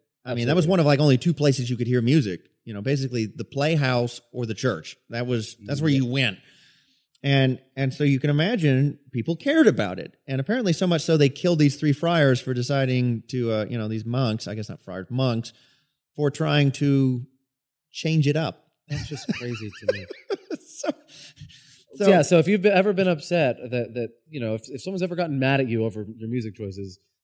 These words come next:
Speaker 2: count yourself lucky that you didn't live, <laughs> that this wasn't happening in the twelve hundreds.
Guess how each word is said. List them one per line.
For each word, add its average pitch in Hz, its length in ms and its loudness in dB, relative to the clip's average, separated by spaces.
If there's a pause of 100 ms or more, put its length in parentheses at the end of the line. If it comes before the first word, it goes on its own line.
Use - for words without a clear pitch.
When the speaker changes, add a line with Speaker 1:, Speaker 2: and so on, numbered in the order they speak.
Speaker 2:
count 160 200 -6
yourself 170 280 -4
lucky 139 420 -4
that 123 120 -8
you 123 100 -4
didn't 127 220 -2
live, 131 240 -2
<laughs> - 40 -16
that 147 460 2
this 175 140 -2
wasn't 165 220 -2
happening 147 260 0
in 123 60 -4
the 123 60 -4
twelve 123 260 -6
hundreds. 101 460 -6